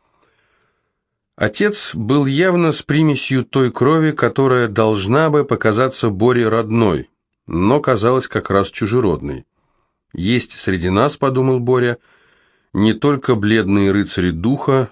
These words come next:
но и смуглые рыцари наживы". Этот был как будто не из сефардов,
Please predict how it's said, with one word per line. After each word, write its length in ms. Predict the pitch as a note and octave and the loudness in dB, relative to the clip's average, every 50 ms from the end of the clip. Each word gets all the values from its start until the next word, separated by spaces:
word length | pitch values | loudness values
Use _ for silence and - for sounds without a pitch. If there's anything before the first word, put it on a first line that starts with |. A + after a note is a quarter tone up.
| _ | _
но 260 | - F#2 F#2+ G2+ G#2 G2+ | -4 0 2 2 2 2
и 60 | F#2+ | 0
смуглые 680 | - - - G#2+ A2 A#2+ A2 G#2+ G#2+ A2 A2 A2 G#2 G2 | -2 -2 0 0 0 2 2 2 2 2 2 2 2 0
рыцари 360 | F#2+ F#2+ F2+ - - F#2+ F#2+ | 0 -2 -2 -2 -2 0 0
наживы". 640 | F#2+ G2+ G2+ F#2+ E2 D#2+ E2 D#2+ D2+ C#2 C2+ C2 - _ _ _ _ _ _ _ _ _ _ _ _ _ _ _ _ _ _ | 2 2 0 0 -2 -2 -4 -4 -4 -4 -6 -8 -12 _ _ _ _ _ _ _ _ _ _ _ _ _ _ _ _ _ _
Этот 380 | - C3 D#3+ D#3+ E3+ D3+ C3 A#2+ | -2 -2 0 0 0 -2 0 0
был 240 | A2+ C3+ D3+ D3+ D3+ | 0 0 0 0 0
как 260 | - B2 A#2 A2 G#2 | 0 -2 -2 -2 -4
будто 580 | G2+ G#2+ C3+ D3 D3 - _ _ - B2+ B2 | -2 -2 -2 -2 -2 -6 _ _ 0 0 2
не 300 | A#2+ A#2 A#2 A#2+ A#2+ A#2+ A#2 | 2 2 0 0 0 0 -2
из 100 | - - | -4 -6
сефардов, 920 | - - - B2 - - - E3 D#3+ D3 F2+ D#2+ E2+ D#2 - - - | -10 -6 -6 -6 -6 -2 -2 0 0 0 0 -2 -4 -6 -6 -8 -16